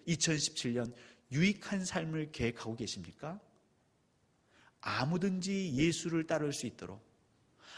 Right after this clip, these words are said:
아무든지 내가 위치한 이 자리를 내어주는 그 마음을 품으십시오. 그것이 바로 예수 그리스도의 마음입니다.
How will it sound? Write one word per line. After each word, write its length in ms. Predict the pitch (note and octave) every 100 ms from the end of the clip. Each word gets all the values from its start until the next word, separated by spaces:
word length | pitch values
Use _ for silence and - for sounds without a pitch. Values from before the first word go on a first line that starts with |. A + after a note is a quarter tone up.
| -
아무든지 840 | F3 B3 D4 C#4 B3+ F#3+ F#3 C3+ - -
내가 380 | D#3 E3 F3 E3+
위치한 440 | F3+ E3+ F#3+ F3+ A3+
이 100 | A3
자리를 640 | G3 F3+ F#3+ F#3+ A#2 - -
내어주는 640 | C#3 D3+ F3+ F3+ F#3 F#3+
그 160 | - F3+
마음을 580 | D3+ A#2+ A#2 B2 G#2+ - - - _ _ _ _ _
품으십시오. 640 | - D#3+ - - - - - _ _ -
그것이 320 | B2 B2+ C3
바로 340 | G#2 G2+ G#2 G#2+ - -
예수 640 | A2 C#3+ D3 - F3 F3+
그리스도의 500 | F3 B2 A2+ - G#2+
마음입니다. 640 | G#2+ F#2+ F#2 F#2+ F#2+ -